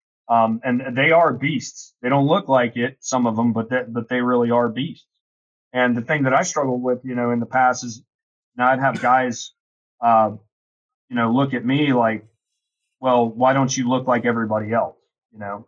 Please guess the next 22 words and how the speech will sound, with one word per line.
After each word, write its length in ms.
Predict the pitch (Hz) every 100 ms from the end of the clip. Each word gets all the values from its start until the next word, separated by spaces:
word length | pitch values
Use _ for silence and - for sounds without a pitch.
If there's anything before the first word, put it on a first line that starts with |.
| -
And, 300 | 120 117 117 _ _ _ _ _ -
and 160 | 131
I, 200 | 123 123
for 200 | 123 135
a, 120 | 120 120 120
for 160 | 131
a 60 | 113
while, 380 | 120 160 143 123
you 100 | 120
know, 140 | 117
I 100 | 120
even 200 | 127 120
got 220 | 120 127
to 60 | 117
the 60 |
point 320 | 113 - 127 113
where 160 | 123
I 40 | 120
was, 180 | 113
like, 260 | 120 110 107 _ _ _ _ _ _ _ _ _ _ _ _ _
<sighs> 420 | - - - -
eating, 480 | 147 151 139 131